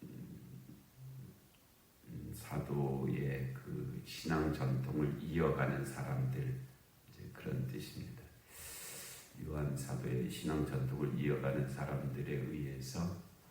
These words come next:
아, 요한복음이 이제 기록됐을 그런 가능성도 있죠. 그래서, 아, 그 요한복음이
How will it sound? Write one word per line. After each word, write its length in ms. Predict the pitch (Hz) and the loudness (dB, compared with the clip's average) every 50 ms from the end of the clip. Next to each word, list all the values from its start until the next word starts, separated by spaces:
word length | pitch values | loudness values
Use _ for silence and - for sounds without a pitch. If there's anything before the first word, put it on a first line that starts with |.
| - - - - - - | -20 -20 -20 -20 -12 -8
아, 140 | - - 69 67 62 - | -8 -6 -6 -6 -4 -2
요한복음이 920 | - 80 76 73 73 73 69 67 65 - - - 64 64 65 65 64 - | 2 4 4 6 6 6 6 4 2 2 0 0 0 2 4 4 4 2
이제 220 | - - - - - - | 0 -4 -8 -8 -10 -6
기록됐을 800 | - - - 64 64 65 64 - 62 - - - 69 64 64 - - - - - - - - - - - - - - - | -4 -2 -2 -2 -2 -2 -2 -2 -2 -2 -2 -4 -2 -2 -2 -4 -6 -10 -16 -20 -20 -20 -20 -20 -16 -12 -10 -10 -10 -8
그런 360 | - - - - - - - - - - | -4 -2 -2 0 0 0 -2 -4 -10 -14
가능성도 680 | - - 67 - 67 65 64 - - 73 67 64 71 | -10 -6 -4 -2 0 0 -2 -2 -2 -2 -2 -2 -2
있죠. 400 | - - - - - - - - - - - - - - - - - - - - - - - - - - - - - - - - - - - - - - - - - - - | -2 -2 -2 -4 -6 -10 -10 -10 -8 -10 -10 -12 -16 -18 -20 -20 -20 -20 -20 -20 -18 -16 -14 -12 -10 -10 -8 -8 -8 -8 -8 -10 -10 -10 -12 -12 -12 -14 -16 -16 -18 -16 -10
그래서, 560 | - - - - - - 85 78 - - - - - - - - - - - - - - - - - - | -4 -2 -2 0 0 4 4 4 4 4 0 -4 -10 -14 -18 -20 -20 -20 -20 -20 -20 -18 -18 -18 -12 -6
아, 640 | - 85 78 76 76 76 76 73 71 - - - - - - - - - - - - - | -4 -2 -2 -2 -2 -4 -4 -6 -6 -8 -10 -10 -12 -14 -16 -16 -18 -20 -20 -20 -20 -20
그 960 | - - - - - 185 185 151 147 - - - - - - - - - - | -18 -14 -8 -4 -2 -2 0 0 -2 -2 -4 -4 -4 -4 -6 -6 -4 -2 0
요한복음이 680 | 78 76 73 73 73 67 67 67 - - 78 76 76 | 2 4 4 4 4 4 2 0 0 -2 -2 0 0